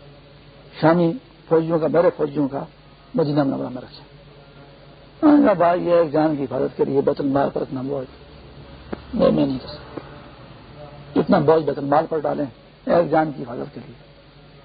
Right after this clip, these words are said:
ٹھیک ہے۔ پھر انہوں نے کہا کہ پھر آپ داخل دارالخلافہ جو ہے وہ مدینہ منورہ سے جو ہے تو شام کو بدل دیں۔ تو انہوں نے کہا کہ میں اس عمر میں حضور صلی اللہ علیہ وسلم کے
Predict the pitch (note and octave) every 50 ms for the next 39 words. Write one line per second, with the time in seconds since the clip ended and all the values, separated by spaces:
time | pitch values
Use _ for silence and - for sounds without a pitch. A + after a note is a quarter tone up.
0 | - C#3 - - - - - - D3 D3 C#3+ C#3+ C#3+ - D3+ - - - - -
1 | - - - - - - - - - - - A#3 B3 A3+ - A#3+ A#3 - - -
2 | - - - - - - - - - - - - - - - - - - - -
3 | - - - - - G#3+ A#3 A3+ G#3+ F#3 F3 F#3 G3+ F#3+ F3 - F#3 E3+ F3 F3+
4 | E3 D3 D3+ D3 - D#3+ E3+ C#3+ C#3+ C#3+ C#3 C3+ - D#3+ E3 E3 G3 G3+ - -
5 | C3+ D3 D#3+ D#3 D#3 D3+ D#3 E3 - - - - - - - - - - - -
6 | - - - - - A#3 G3 F#3 - F3+ G3 G#3 F#3 D#3+ D#3 E3 F3+ F#3 F3 -
7 | C#3+ - - D#3 D#3 - E3+ D3+ - - D#3 D#3 - G#3+ - F3 E3 E3+ E3+ -
8 | D3 - - - - - - - - - - - - - C#3+ - - - - -
9 | - - - - - - - - - - - - - - - - - - - -
10 | - - - D3 - - - - - - - - - - - - - - - -
11 | - - F3+ F#3 F#3+ F#3 D#3+ E3+ E3+ E3 C#3 D#3+ D3 D#3 D#3+ D#3+ D#3 - - D#3+
12 | E3 D#3+ D3 D3 C#3+ C3+ C3+ C#3+ - - - - - - - - - - - -
13 | - - - - F3 D#3+ D#3 F3 E3 - - D#3 E3 E3 C#3 C#3 D3 C#3 - C#3+